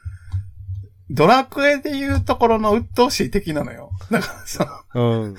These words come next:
Speaker 1: <laughs> 長出しを求めたがってるっつって逃げ出したっつったら、しかし回り込まれてしまったっつったらさ、
Speaker 2: うん。
Speaker 1: もう殴りたくなるじゃん、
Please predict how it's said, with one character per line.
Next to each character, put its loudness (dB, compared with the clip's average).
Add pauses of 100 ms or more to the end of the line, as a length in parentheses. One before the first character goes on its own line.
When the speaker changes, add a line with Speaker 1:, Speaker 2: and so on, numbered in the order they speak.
(360)
Speaker 1:
<laughs> -2
長 6
出 -2
し 4
を 2
求 0
め -4
た -6
が -6
っ -10
て -4
る -6
っ -12
つ -16
っ -20
て -8
逃 -6
げ 2
出 2
し -8
た 2
っ -4
つ -16
っ -20
た -6
ら、 -4
し -8
か 6
し -6
回 -2
り 0
込 -4
ま -2
れ -6
て -12
し -12
ま -6
っ -12
た -10
っ -20
つ -20
っ -20
た -20
ら -20
さ、 -10 (180)
Speaker 2:
う -10
ん。 -6
Speaker 1:
も 2
う 2
殴 8
り -2
た 6
く -2
な 0
る -2
じ -8
ゃ -8
ん、 -16